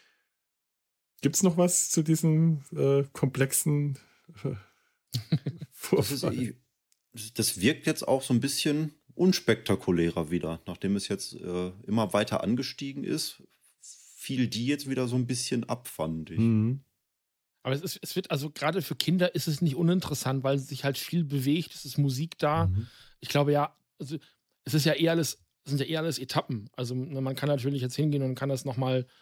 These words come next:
Speaker 3: gegeneinander auflisten, was jetzt, äh, besser ist und was schlechter ist, aber es sind halt so diese kleinen Etappen und dafür ist sie halt auch kürzer,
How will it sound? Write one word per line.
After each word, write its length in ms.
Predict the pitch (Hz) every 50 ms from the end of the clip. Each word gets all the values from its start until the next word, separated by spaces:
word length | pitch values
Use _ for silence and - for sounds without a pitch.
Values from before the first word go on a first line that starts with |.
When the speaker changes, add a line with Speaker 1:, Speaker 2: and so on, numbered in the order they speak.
| _ _ _ _ _ _ _
Speaker 3:
gegeneinander 380 | - 135 131 135 135 135 123
auflisten, 1300 | 107 127 135 156 147 - - - - - 185 160 151 147 147 147 151 147 - - - 151 147 147 143 143 143
was 120 | 143 -
jetzt, 320 | 139 131 123 - - - -
äh, 180 | 143 135 131
besser 300 | 123 127 151 - 156 139 -
ist 180 | 147 135 -
und 60 | 139
was 100 | 135 123
schlechter 320 | - - - 143 - - 147
ist, 120 | 143 131 160
aber 120 | 139 135
es 100 | 127 -
sind 140 | 147 139 -
halt 100 | 139 139
so 60 | 143
diese 140 | 143 131 131
kleinen 360 | - - - 131 147 151 147
Etappen 480 | 147 151 - - - 156 - 160 151 147 - _ - _ _
und 100 | - 139
dafür 200 | 143 120 - -
ist 120 | 220 160 -
sie 80 | 160 147
halt 120 | 135 -
auch 140 | 98 - -
kürzer, 540 | - - 170 190 190 - - 175 180 175